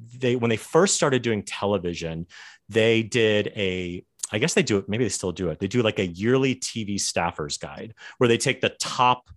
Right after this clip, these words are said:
writers for drama, I think it's fifteen, and then the top comedy writers, um, whoever have scored the most on their website.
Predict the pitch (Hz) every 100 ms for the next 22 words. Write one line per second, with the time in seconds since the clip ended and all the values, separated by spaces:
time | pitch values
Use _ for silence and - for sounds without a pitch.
0 | _ _ 104 107 110 104 101 95 - 95
1 | 82 117 123 120 117 113 101 85 - 120
2 | - - 120 110 107 107 - - - 95
3 | 90 - 107 - - 117 110 107 104 104
4 | 101 101 - - 92 90 87 87 110 98
5 | 98 92 90 - 98 98 98 90 90 87
6 | - 92 87 85 85 85 101 98